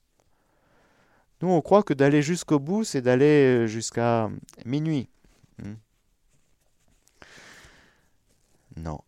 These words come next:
aller jusqu'au bout de l'amour, c'est aller jusqu'entre les mains du Père. C'est comme ça, frères et sœurs,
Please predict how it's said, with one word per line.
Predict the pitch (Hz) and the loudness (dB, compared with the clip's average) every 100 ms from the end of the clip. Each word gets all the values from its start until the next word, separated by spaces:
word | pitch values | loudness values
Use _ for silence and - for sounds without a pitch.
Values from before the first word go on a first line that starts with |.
| _ | _
aller | 85 107 120 | -10 -6 -4
jusqu'au | 135 - 127 | -6 -6 -8
bout | 120 165 | -4 -6
de | 113 | -6
l'amour, | 87 78 85 98 120 - - _ _ _ _ _ _ | -8 -8 -8 -10 -12 -18 -20 _ _ _ _ _ _
c'est | - - - | -16 -14 -8
aller | 87 87 85 87 - _ _ _ _ _ | -8 -6 -6 -8 -12 _ _ _ _ _
jusqu'entre | 95 87 - 87 - | -16 -16 -14 -16 -14
les | 82 | -14
mains | 78 80 | -10 -12
du | 76 - | -12 -16
Père. | - 65 65 85 _ _ _ _ _ _ _ _ _ _ _ _ _ _ _ _ _ _ _ _ | -14 -14 -16 -20 _ _ _ _ _ _ _ _ _ _ _ _ _ _ _ _ _ _ _ _
C'est | - 98 _ | -18 -18 _
comme | 147 143 117 | 0 0 -2
ça, | - 139 95 82 | -8 -8 -10 -12
frères | - 80 73 | -12 -10 -10
et | |
sœurs, | 67 - - | -14 -18 -20